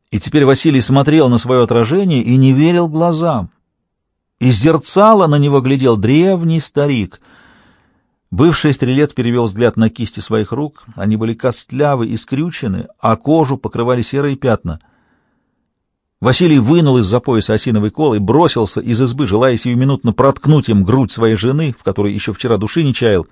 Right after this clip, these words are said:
Амп и Ми резво отпрыгнула в сторону, приземлившись на четыре лапы, дико на мужа зашипела, оскалилась. Осиновый кол воткнулся в землю. Лайка легко перепрыгнула тын и скрылась в зарослях иван-чая.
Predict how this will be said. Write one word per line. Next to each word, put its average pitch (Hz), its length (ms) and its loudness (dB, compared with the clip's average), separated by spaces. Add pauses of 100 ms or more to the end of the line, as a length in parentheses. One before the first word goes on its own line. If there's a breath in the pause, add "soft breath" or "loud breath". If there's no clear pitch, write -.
(380)
Амп 123 300 0
и 123 100 0
Ми 139 160 2
резво 101 400 0
отпрыгнула 107 640 -2
в - 60 -10
сторону, 131 380 0
приземлившись 107 600 -4
на 101 120 -2
четыре 101 280 -4
лапы, 127 340 -2
дико 90 420 -6
на 101 120 -2
мужа 104 280 -2
зашипела, 98 560 -2
оскалилась. 120 540 0 (540 loud breath)
Осиновый 113 460 0
кол 160 260 2
воткнулся 113 440 -2
в 92 40 -6
землю. 92 340 -4 (420)
Лайка 131 420 0
легко 120 380 -2
перепрыгнула 139 720 -2
тын 139 280 -4
и 117 140 -6
скрылась 135 480 -4
в 90 60 -6
зарослях 113 420 -2
иван-чая. 95 540 -4